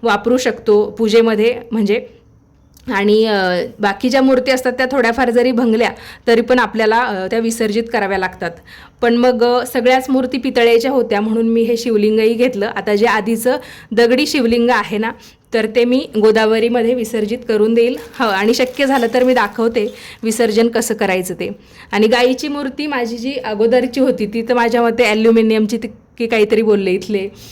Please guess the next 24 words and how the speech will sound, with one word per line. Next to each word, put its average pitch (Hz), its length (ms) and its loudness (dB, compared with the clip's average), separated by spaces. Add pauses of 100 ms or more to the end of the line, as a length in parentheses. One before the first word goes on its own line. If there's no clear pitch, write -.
(200)
अ, 175 480 -8
म्हणजे 196 220 -4
ते 208 80 4
दुकानदार 208 520 2
ना, 214 120 -2
त्यांना 220 220 0
आम्हाला 208 220 0
दा-, 208 160 -2
आम्ही 220 200 0
त्यांना 214 200 0
दाखवलं 220 500 0 (420)
की, 220 360 2
अ, 190 120 2
कोणत्या 226 320 2
धातूमधली 226 560 0
ही 233 180 2
असेल, 233 380 0 (440)
तर 208 120 -2
मग 202 160 -2 (120)
ते 262 60 2
म्हणे 269 220 0
ॲल्युमिनियम 240 560 2
आहे 233 80 2
म्हणे. 196 240 -2